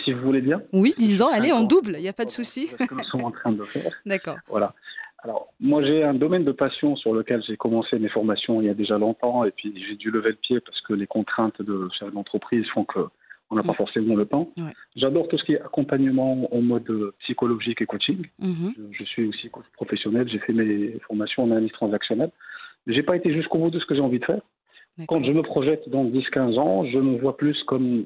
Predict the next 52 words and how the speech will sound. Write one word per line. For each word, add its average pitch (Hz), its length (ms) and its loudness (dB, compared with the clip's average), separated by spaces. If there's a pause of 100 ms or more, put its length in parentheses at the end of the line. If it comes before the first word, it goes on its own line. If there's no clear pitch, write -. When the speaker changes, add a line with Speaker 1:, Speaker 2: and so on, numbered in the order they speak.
(120)
Speaker 1:
<clears throat> - 300 -2
quelqu'un 151 300 2
qui 143 120 -2
accompagne 127 400 0
des 120 140 -2
gens 123 120 0
qui 123 120 -4
ont 120 80 2
besoin 113 320 -4
de 113 100 -6
cheminer 117 360 2
dans 107 120 0
la 107 100 2
vie, 117 220 0
qui - 140 -12
est - 20 -12
capable - 300 -2
de - 100 -20
partager 104 300 -2
avec 104 260 -4
eux 117 100 2
ses - 60 -4
retours 104 240 -4
d'expérience, 151 440 -2 (360)
Speaker 2:
Mhm. 170 360 -10 (180)
Speaker 1:
sans 170 100 4
contrainte 165 420 0
économique. 147 440 0 (220)
C'est 117 100 -8
pour - 160 -10
ça 135 100 0
que, - 160 -4
euh, 107 300 0 (640)
je, - 640 -8 (460)
je 120 60 0
me 123 160 2
dis, 131 260 0
bon, 117 180 -2
voilà, 107 220 0
je 110 100 -2
développe 120 380 0
mon 120 140 2
groupe, 113 300 -2
je 117 60 -4
développe 113 260 0
mes 110 140 0
activités, 110 560 -2
c'est - 60 -2
un 107 60 2
domaine 113 300 2
de 107 60 -2
passion. - 360 -2